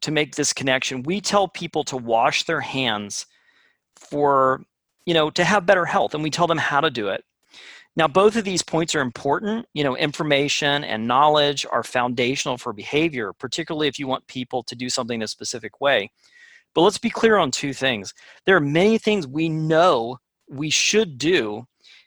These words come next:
and even how to do them, but we still don't do it. And, you know, I, for example, I know I need to exercise. I know how to exercise, and I still don't do it. The issue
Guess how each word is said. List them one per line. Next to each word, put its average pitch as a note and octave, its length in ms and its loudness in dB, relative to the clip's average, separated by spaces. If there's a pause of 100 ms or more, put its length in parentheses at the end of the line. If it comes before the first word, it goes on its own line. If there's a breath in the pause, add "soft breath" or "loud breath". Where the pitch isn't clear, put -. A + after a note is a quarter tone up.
(220 soft breath)
and E3+ 100 4
even G3 180 4
how G3+ 260 4
to F3 100 4
do D#3+ 160 0
them, A2+ 280 -6 (100)
but F3+ 160 0
we E3 100 4
still D#3+ 240 0
don't A#2 220 -4
do A#2+ 180 -4
it. - 160 -10 (440)
And, D#3+ 300 0 (160)
you F3+ 120 2
know, D#3 220 2
I, A2 120 -2 (160)
for F#3 120 4
example, E3 320 4
I F#3 120 2
know F#3+ 220 6
I D#3 100 4
need C#3+ 200 -4
to - 160 -2
exercise. A#2+ 500 0
I C3+ 60 4
know C#3 140 -2
how C#3 300 0
to D3+ 140 0
exercise, A#2 560 -2
and B2+ 100 -2
I C3+ 80 0
still C3+ 240 -4
don't A2 200 -8
do G#2+ 160 -8
it. G2 140 -8 (520 soft breath)
The D3 200 -4
issue A3 540 0